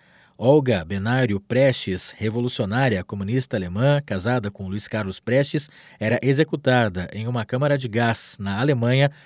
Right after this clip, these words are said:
pelos nazistas. Mil novecentos e sessenta. Nascia o cantor e compositor Léo Jaime,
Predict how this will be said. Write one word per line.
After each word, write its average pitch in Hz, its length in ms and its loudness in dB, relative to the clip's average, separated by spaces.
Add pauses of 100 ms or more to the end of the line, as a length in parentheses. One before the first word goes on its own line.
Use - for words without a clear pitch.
(100)
pelos 98 260 -6
nazistas. 104 680 -2 (640)
Mil 170 200 2
novecentos 151 560 2
e 147 80 2
sessenta. 143 640 4 (380)
Nascia 165 460 4
o 143 80 8
cantor 139 560 6
e - 60 -6
compositor 123 800 4
Léo 127 320 4
Jaime, 131 600 2